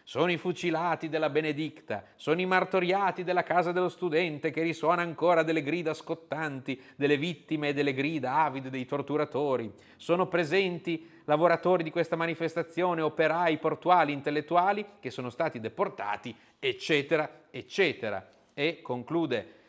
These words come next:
Franzinelli, avvince per circa un'ora gli ascoltatori un lungo e applaudito discorso degno di figurare in un'antologia dell'oratoria politica del Novecento, che imprime una svolta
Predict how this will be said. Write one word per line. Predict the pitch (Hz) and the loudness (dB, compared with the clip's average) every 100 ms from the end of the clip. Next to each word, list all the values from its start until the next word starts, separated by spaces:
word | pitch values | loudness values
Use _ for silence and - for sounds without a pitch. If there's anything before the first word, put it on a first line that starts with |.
| _ - | _ -16
Franzinelli, | - 117 113 180 156 180 160 - | -10 -8 -6 -4 -2 -2 -4 -6
avvince | 127 120 196 190 135 123 | -8 -6 -6 -6 -6 -4
per | 127 120 | -4 -4
circa | - 196 - 135 | -2 -2 0 -2
un'ora | 143 160 160 170 - - | 0 2 2 2 -2 -16
gli | 123 | -2
ascoltatori | 151 - - 117 185 180 127 120 123 - - _ | -2 -2 -4 -4 -2 0 2 2 0 -6 -20 _
un | 127 131 | -6 4
lungo | 170 196 143 | 6 6 4
e | |
applaudito | 131 135 131 131 175 151 | 2 4 2 2 -2 -4
discorso | 131 - - 120 107 95 123 117 _ | -6 -8 -4 -2 -2 -4 -8 -8 _
degno | 123 175 165 | -2 0 0
di | 131 120 | -4 -6
figurare | 139 156 175 131 120 120 | -4 2 4 6 4 0
in | 131 | -2
un'antologia | 135 135 123 165 175 120 123 120 | -4 -4 -2 0 0 -2 -2 -2
dell'oratoria | 120 120 127 131 165 147 127 113 | 0 2 0 2 4 4 2 -2
politica | 147 139 127 135 117 | -4 -4 -6 -6 -6
del | 107 | -6
Novecento, | 113 110 117 120 104 95 98 - _ | -6 -8 -8 -6 -8 -8 -12 -12 _
che | - | -8
imprime | 131 117 185 214 151 | -8 -6 -4 -2 -2
una | 123 123 | -4 -4
svolta | 117 127 160 196 202 196 | -6 2 4 4 0 -6